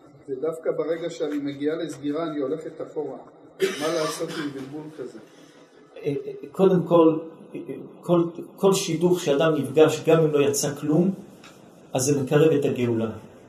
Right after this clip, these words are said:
Speaker 2: את הזיווג. זה מובא באלשיך, שמענו את זה מרבי מאיר אבוחצירא, זה מובא בשם אלשיך, שארבעים יום לפני יצירת הוולד, מלאכים מציעים שידוכים.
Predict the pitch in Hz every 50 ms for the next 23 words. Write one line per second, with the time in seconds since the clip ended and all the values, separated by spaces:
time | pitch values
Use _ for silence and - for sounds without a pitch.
0 | - - 127 - - 131 120 120 120 117 - - 127 110 110 117 110 107 - -
1 | - - - - - - - - - - - - - - - - - - 135 135
2 | - 135 135 147 139 123 131 139 135 135 127 117 - - 123 120 117 - - -
3 | 170 - - - - - 131 147 156 143 139 135 127 131 147 139 127 127 120 117
4 | 110 120 123 139 147 139 123 120 120 113 - - 123 123 - 151 139 127 117 120
5 | 120 117 117 143 143 143 - - - - - 123 113 - - - - - - -
6 | - - - - - - - - - - - - - 147 135 - - 156 160 175
7 | 170 160 151 135 - - 160 156 156 - - 151 147 147 139 127 127 139 156 160
8 | 160 156 - - - - - - - - - 127 127 131 - 131 127 - 135 135
9 | 123 135 131 127 123 - - 185 175 - - 123 - - 151 139 - - - 120
10 | 117 113 110 - 123 113 104 95